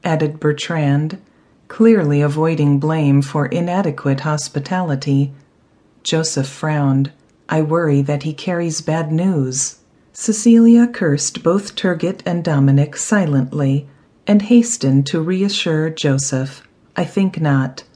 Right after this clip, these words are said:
I believe he is merely eager to investigate something I found." She could not say more in the presence of the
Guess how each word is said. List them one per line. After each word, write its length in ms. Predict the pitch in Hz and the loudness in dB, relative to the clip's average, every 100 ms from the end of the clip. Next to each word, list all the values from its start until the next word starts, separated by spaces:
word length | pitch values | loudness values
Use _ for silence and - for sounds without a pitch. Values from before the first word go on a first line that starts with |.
| _ _ _ - | _ _ _ -4
I 80 | |
believe 420 | 170 180 196 196 - | -2 0 4 2 2
he 140 | 196 | 0
is 140 | 175 | 2
merely 440 | 175 180 185 196 208 | -2 0 0 2 2
eager 500 | 208 180 160 165 175 | 0 -2 -2 -4 -4
to 200 | - 185 | -4 -2
investigate 800 | 175 160 151 - 147 151 147 - | -2 0 -2 -2 -4 -2 -4 -4
something 480 | - 147 143 170 | -2 -2 -2 -4
I 140 | 175 190 | -2 -4
found." 600 | 196 208 165 135 135 139 - _ _ _ _ _ - | -2 0 2 2 0 -4 -10 _ _ _ _ _ -12
She 200 | - 247 | -2 0
could 200 | 214 156 | 0 0
not 320 | 156 165 - | 0 -2 -4
say 260 | - 151 147 | -4 0 2
more 400 | 147 151 143 139 | 2 0 0 2
in 140 | 147 | 2
the 160 | 147 143 | 0 -2
presence 400 | 170 160 160 139 | -4 -2 -2 -2
of 180 | 147 | -4
the 80 | 143 | -2